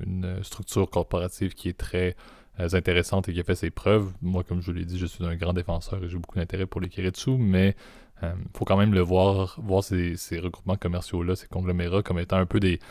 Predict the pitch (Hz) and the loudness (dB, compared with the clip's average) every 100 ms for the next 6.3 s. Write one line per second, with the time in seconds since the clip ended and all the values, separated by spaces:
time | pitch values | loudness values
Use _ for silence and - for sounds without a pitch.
0 | - - 113 151 101 - 101 - - - | -20 -4 2 4 4 4 2 2 -6 0
1 | 90 92 92 - 85 82 - 85 80 - | 2 2 0 -4 -6 -2 -2 -2 -2 0
2 | 85 85 85 87 92 87 85 85 85 90 | 0 0 -2 -4 -2 -2 -2 -4 -4 -6
3 | - - - - - 95 92 92 - 107 | -8 -12 -20 -20 -10 -6 -2 -4 0 4
4 | 95 90 92 87 87 85 85 82 95 90 | 4 4 0 -2 0 0 -2 -4 -6 -6
5 | 82 82 80 90 90 87 - 107 104 - | -4 -4 -4 -4 -4 -6 -2 2 2 0
6 | 92 92 98 | 0 4 2